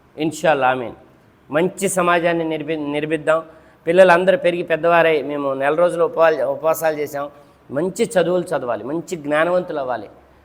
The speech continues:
మంచి ఉద్యోగాల్లో స్థిరపడాలి, మంచి వ్యాపారాల్లో స్థిరపడాలి, తల్లిదండ్రులకి సేవ చేసుకోవాలి, వారి భార్యని వారి ప్రేమించాలి, వారి భార్య హక్కుని వారు చెల్లించాలి. పెళ్ళిళ్ళు అయిన తర్వాత వారికి, వారి పిల్లల్ని మార్గదర్శకత్వం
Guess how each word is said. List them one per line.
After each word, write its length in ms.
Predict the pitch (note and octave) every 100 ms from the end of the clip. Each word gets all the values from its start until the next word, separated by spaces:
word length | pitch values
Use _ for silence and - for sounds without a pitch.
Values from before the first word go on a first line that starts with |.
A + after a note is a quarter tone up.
| -
మంచి 300 | E3 G#3 G#3
ఉద్యోగాల్లో 520 | F#3 D#3+ G3 F#3+ F#3+
స్థిరపడాలి, 600 | F#3+ D#3+ C3+ C#3 A#2+ A2 -
మంచి 760 | E3 G3+ G3 G#3 G#3 F3 D#3+ - - _ _
వ్యాపారాల్లో 540 | D3 F#3 G3+ G3+ G3 F#3+
స్థిరపడాలి, 640 | - E3 D#3+ D#3 C3 A2+ - - _
తల్లిదండ్రులకి 440 | F3 F#3+ G3+ G3+ D#3
సేవ 320 | E3 E3 E3+
చేసుకోవాలి, 520 | D#3+ D#3+ D3 B2+ A2+
వారి 240 | F#2+ D#3 D#3
భార్యని 680 | D3+ E3 F#3 F#3+ F3+ D#3+ D3+ - -
వారి 520 | C#3+ D3+ D3+ C#3+ C3+ B2 D#2+
ప్రేమించాలి, 600 | A#2+ D#3 F#3 G3 F#3+ D3
వారి 160 | C3+ C3+
భార్య 280 | C3 D#3+ F3+
హక్కుని 360 | F3+ - F#3
వారు 200 | E3+ C#3+ -
చెల్లించాలి. 440 | D3 D#3 D#3 C3+
పెళ్ళిళ్ళు 420 | A2 D3+ D#3 E3+ D#3+
అయిన 120 | D3+
తర్వాత 440 | C#3+ C3 A#2+ G#2+ - - _ _ C3+
వారికి, 400 | D#3 D#3 D#3 D3
వారి 220 | D3+ D3
పిల్లల్ని 460 | E3+ F#3+ G3+ G3+
మార్గదర్శకత్వం 800 | G3 E3 E3+ E3+ F3 F#3 F3+ F3